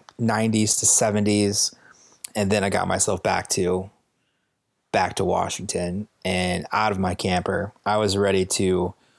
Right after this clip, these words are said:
to burn that thing by the <laughs> time I got back. And, um, so, so basically what ended up happening was I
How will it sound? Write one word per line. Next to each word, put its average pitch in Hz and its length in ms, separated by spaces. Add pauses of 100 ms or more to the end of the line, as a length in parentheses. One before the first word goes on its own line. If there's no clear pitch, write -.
(420)
to 92 200 (140)
burn 95 300
that 85 240
thing 92 260
by 92 80
the 90 80
<laughs> - 300
time 110 240
I 90 100
got 90 280
back. 87 400 (500)
And, 92 280
um, 90 500 (460)
so, 101 240 (720)
so - 1000
basically 127 420
what 104 160
ended 98 140
up 92 80
happening 95 400
was 92 180
I 92 400